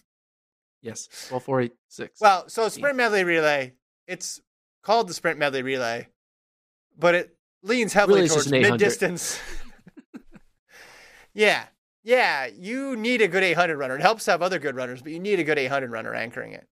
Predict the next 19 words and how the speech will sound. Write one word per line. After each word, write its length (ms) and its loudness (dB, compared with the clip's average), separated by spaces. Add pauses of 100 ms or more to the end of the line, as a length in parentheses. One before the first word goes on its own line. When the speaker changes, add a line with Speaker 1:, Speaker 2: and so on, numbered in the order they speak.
(280)
Speaker 1:
'Cause 160 2
when 100 6
you 60 4
think 220 2
about 320 2
it, 200 -6 (380)
if 320 -4
I 420 0
had 220 0
a 60 0
twenty 560 0
point 420 -2
two 160 2
guy 480 0 (140)
versus 220 -2
a 80 4
twenty-one 640 2
second 360 0
guy, 320 -2